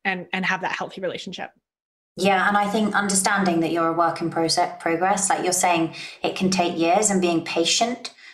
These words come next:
Speaker 2: with your time is so important, because I, I definitely found that when I was overcoming depression for so many years, was it was that inner work, but then understanding and rebuilding my sense of self-worth. And it's a process, right? It doesn't happen overnight. You can't go from kind of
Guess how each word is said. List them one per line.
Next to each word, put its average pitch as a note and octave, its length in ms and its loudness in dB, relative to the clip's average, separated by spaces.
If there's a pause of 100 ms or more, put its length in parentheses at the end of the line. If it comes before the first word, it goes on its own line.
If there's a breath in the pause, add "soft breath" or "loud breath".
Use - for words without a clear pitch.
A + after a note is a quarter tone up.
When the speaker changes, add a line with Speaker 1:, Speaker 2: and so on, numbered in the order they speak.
(140 loud breath)
Speaker 2:
with F3+ 220 2
your G3 140 2
time G#3 440 0
is F#3 100 0
so G3 640 2 (380 loud breath)
important, F3+ 680 -2 (160)
because G3 200 0
I, G3+ 260 2
I G3+ 140 2
definitely G#3 380 0
found F#3+ 260 0
that E3+ 160 0
when E3+ 80 0
I E3 100 0
was E3 120 -4
overcoming E3 840 -2 (220 loud breath)
depression F#3+ 600 0
for F#3+ 80 -4
so F3+ 220 0
many E3+ 180 2
years, E3 200 2
was D#3+ 120 0
it E3 120 -2
was E3 120 -2
that D#3+ 220 -2
inner F#3+ 220 4
work, E3+ 420 2
but F#3 100 2
then F3+ 160 0
understanding F#3 920 0
and F3+ 200 0
rebuilding F#3 680 2
my E3 160 2
sense E3 360 0
of E3 80 -2
self-worth. D#3+ 800 0 (320 loud breath)
And F#3 100 0
it's F#3+ 160 0
a F#3+ 60 -2
process, - 580 0
right? D3+ 200 0
It F#3 60 -6
doesn't G3+ 260 2
happen F#3 320 2
overnight. E3+ 500 0
You F3+ 60 -2
can't F#3+ 280 2
go F#3 200 2
from E3 320 -2
kind D#3+ 180 -2
of D#3 120 -2